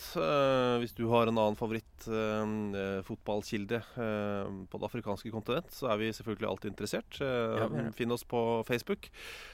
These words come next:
Speaker 1: Der heter vi bare Fotballklubben. Det samme gjør vi på Twitter. Eh,
Speaker 2: Ja.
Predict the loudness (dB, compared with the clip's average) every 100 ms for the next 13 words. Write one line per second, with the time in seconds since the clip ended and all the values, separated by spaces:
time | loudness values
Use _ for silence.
0 | -6 -2 0 2 2 4 2 -2 -2 -2
1 | 6 8 8 6 8 8 8 2 -6 -10
2 | -6 4 4 6 6 6 6 4 2 0
3 | 2 2 2 0 -6 2 2 4 4 4
4 | 0 -10 0 4 6 6 6 4 2 2
5 | 0 -2